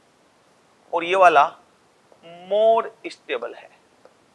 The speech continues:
ये वाला मोर स्टेबल है। अब हमें क्या पूछा हुआ है कि choose the correct statement regarding the formation of carbocation A and B given। ठीक है, एक बार ये बना,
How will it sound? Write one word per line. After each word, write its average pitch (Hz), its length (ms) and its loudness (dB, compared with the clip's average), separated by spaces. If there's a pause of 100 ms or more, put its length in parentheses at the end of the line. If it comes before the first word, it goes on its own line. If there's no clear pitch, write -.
(880)
ये 151 60 -8
वाला 175 200 0
मोर 214 240 -4
स्टेबल - 320 -18
है। - 140 -20 (560)
अब 254 80 6
हमें 262 200 6
क्या 269 240 6
पूछा 190 300 -4
हुआ 147 200 0
है - 180 -10 (440)
कि 220 100 -14 (720)
choose 233 200 -4
the 247 120 6
correct 240 320 -2
statement 214 440 -12
regarding 196 380 -4
the 196 140 -2
formation 208 420 -12
of 190 120 -18
carbocation 208 560 -4 (140)
A 202 120 -8 (180)
and 185 180 -14 (100)
B 202 200 -18 (220)
given। 107 220 -16 (1300)
ठीक 175 140 -6
है, 240 80 2 (640)
एक 165 160 -2
बार 190 180 8
ये 202 140 0
बना, 220 240 2